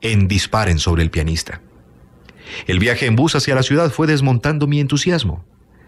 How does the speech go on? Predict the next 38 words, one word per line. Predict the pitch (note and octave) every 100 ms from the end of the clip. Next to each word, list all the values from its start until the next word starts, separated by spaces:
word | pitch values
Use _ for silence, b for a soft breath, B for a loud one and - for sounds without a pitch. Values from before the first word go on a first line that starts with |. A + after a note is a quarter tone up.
| b b - -
Toda | G3+ G#3
ciudad | D3 G2 E2+ G#2 G2
tiene | G2+ F#2+ F2+
su | F2+
rutina | E2+ E2 A2 G2 F#2+ F2 B B B -
y | G2+
cada | E2+ C3 C3 F#2+
alma | G2 F#2
la | F2
suya. | D#2 D#2+ C#2+ C#2+ - _ _ _ - - - -
Para | F2+ E2+
calmar | - D#2 G2 F#2+
la | F#2 E2+
súbita | - G#2 F#2+ F2
depresión | F2 F2+ - B2 A#2
bebí | F#2 F2 G2+
un | G#2+ G2+ F#2 E2+ B B
café | - F2 - G#2
au | F#2+ E2
lait | G#2+ D3 - - B B
en | - D#2+
la | D#2
terminal | D2+ E2 F2 F#2+
de | G2
buses | G2 A2+ - G2 - B B
y | - D#3
llamé | E3+ D#3
a | D3+
Miguel | A#2+ G#2 G2
por | G2
teléfono, | G#2 A2+ G#2 A2 A#2+ -
casi | - G2 F2+ G#2
seguro | - G#2 G#2 G2
de | F#2
que | - G2 E2+ -
no | F2+ F2+ G2 F#2+
lo | F#2 F#2
encontraría. | F2 F#2 E2+ D#2+ - -